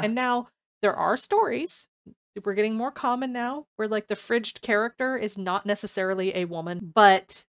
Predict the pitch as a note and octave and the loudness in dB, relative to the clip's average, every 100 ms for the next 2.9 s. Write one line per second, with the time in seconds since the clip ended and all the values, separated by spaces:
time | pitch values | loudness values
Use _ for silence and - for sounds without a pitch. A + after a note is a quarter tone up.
0 | _ A3 A3 - C4 B3+ B3 F#3+ G3+ G3+ | _ -2 -2 -2 -2 -2 -4 -4 -2 -4
1 | - - G3 F#3+ G3+ G#3 G3+ G3+ - G3 | -6 -4 0 2 2 -2 -2 -4 -4 -8
2 | F#3 F3+ E3 E3+ F3 F#3+ F#3+ F#3+ | -6 -8 -6 -4 -2 -2 -2 -4